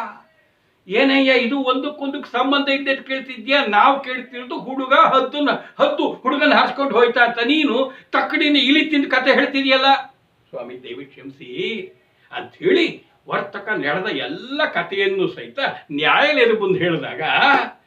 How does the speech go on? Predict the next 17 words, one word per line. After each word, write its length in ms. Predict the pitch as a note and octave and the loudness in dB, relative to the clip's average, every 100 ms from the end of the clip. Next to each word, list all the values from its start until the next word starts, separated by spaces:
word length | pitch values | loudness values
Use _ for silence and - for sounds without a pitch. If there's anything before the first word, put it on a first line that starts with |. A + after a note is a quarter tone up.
| _ _ _ - | _ _ _ -18
ನ್ಯಾಯಾಧೀಶರು 800 | B2+ B2 E3 A#3 A3 F3 D#3+ C3 | -8 -4 2 4 2 -2 -8 -8
ನಕ್ಬಿಟ್ರು. 720 | D3 - A3 - - - - | -8 -6 -8 -8 -10 -8 -4
<laughs> 1700 | - - - - C4+ - - A#3 - G#3 F#3+ - F#3 - _ - - | -2 0 -2 0 -2 -2 -2 -2 0 -2 -2 -4 -12 -12 _ -20 0
"ಶೆಟ್ಟಿ, 600 | A3+ A#3 E4 D4 A3 - - _ _ - - | 2 6 6 6 4 0 -10 _ _ -20 -6
ಸರಿಯಾಗಿ 760 | D3 F3+ G#3+ B3+ C#4 D#4 D#4 | 2 4 6 6 6 6 4
ನಿನಗೆ 220 | C#4 C4+ | 4 4
ಹಾಕಿದ್ದ 440 | A3 G#3+ A3 F#3+ F#3 | 4 2 -2 -4 0
ನೋಡಿ 380 | F3 D#3+ D#3 C3+ | 0 0 -2 -6
ಇವ್ನು. 360 | B2 - _ D3+ | -10 -16 _ -2
ಅಲ್ಲಯ್ಯ, 340 | D#3 E3+ E3 A#3 - - _ _ - | 0 2 2 2 -2 -8 _ _ -4
ಯಾವನಾದ್ರೂ 1000 | D3+ F3 D4 D#4 D4+ C#4+ C#4 C4+ C#4 A3+ | 2 4 4 4 4 4 4 6 6 4
ತಕ್ಕಡಿಯನ್ನ, 840 | - - A3 - E4+ E4 D4 C#4 | 0 0 0 2 2 4 6 6
ಕಬ್ಬಿಣದ 720 | - G#3+ G#3+ D4+ D#4+ D#4+ C4 | 6 4 4 4 2 4 2
ತಕ್ಕಡಿ 320 | C#4+ A#3+ C#4 A3+ | 2 2 0 0
ಇಲಿ 320 | A3+ D#4+ C#4+ | 2 4 4
ಹೆಗ್ಗಣ 220 | A3+ B3+ B3 | 4 2 2
ತಿನ್ನತ್ತೇನೆಯ? 600 | - A3 A3+ A3 F#3 F3 | 2 0 0 2 2 2